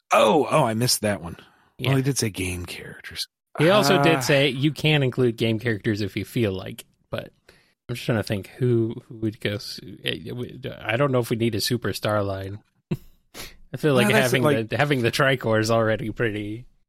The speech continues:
Speaker 2: <laughs>
Speaker 1: Like, Mimic, i-, it's not his style
Speaker 2: No.
Speaker 1: to be, you know, glittering and overpowered. It's, it's not what he would do. Rough and Tumble would be funny,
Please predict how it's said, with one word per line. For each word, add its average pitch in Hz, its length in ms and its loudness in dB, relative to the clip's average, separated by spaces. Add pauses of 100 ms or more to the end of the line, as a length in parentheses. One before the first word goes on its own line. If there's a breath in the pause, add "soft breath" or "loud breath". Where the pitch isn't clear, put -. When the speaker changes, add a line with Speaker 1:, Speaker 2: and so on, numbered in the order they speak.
Speaker 2:
<laughs> - 80 -8 (1600 soft breath)
Speaker 1:
Like, 151 160 0
Mimic, 247 520 4 (920)
i-, - 40 -18
it's 156 580 -2
not 180 160 2
his 143 160 -2
style - 800 -2
Speaker 2:
No. 95 300 -4
Speaker 1:
to 120 100 0
be, 104 480 2 (400)
you 104 100 -4
know, 87 200 -6 (200)
glittering 120 520 0
and 101 100 -4
overpowered. 101 1160 -2 (260)
It's, 107 240 -10
it's 110 220 -6
not 120 140 0
what 104 100 -2
he 92 60 -6
would 87 120 -6
do. 82 160 -6 (580 loud breath)
Rough 226 220 4
and 180 160 2
Tumble 165 320 4
would 131 220 0
be 104 140 -2
funny, 175 1080 -4